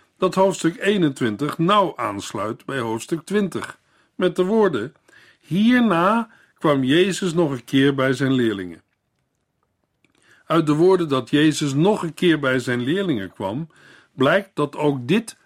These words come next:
een bijzondere verschijning van Jezus is. In de Griekse grondtekst is sprake van openbaring.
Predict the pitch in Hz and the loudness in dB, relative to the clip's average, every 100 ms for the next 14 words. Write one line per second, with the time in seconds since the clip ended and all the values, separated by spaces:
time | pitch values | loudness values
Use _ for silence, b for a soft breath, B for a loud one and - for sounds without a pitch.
0 | _ 160 135 127 117 233 226 185 143 135 | _ -2 0 -2 -2 -2 -2 -2 -4 -4
1 | - 139 139 139 127 127 117 107 101 92 | -4 -2 0 0 0 -4 -4 -2 -2 -4
2 | 90 80 82 - - _ _ _ b b | -8 -16 -16 -18 -20 _ _ _ b b
3 | b b b b - 104 104 131 131 - | b b b b -6 -4 -2 -2 -2 -2
4 | 127 - 165 175 - 123 156 - - b | -2 2 2 2 0 -2 -2 -12 -18 b
5 | b 123 123 - 127 123 120 135 127 151 | b -6 -4 -4 0 2 0 -2 -2 -2
6 | - - 170 175 156 151 160 165 123 90 | -2 2 2 2 -2 0 0 0 -4 -8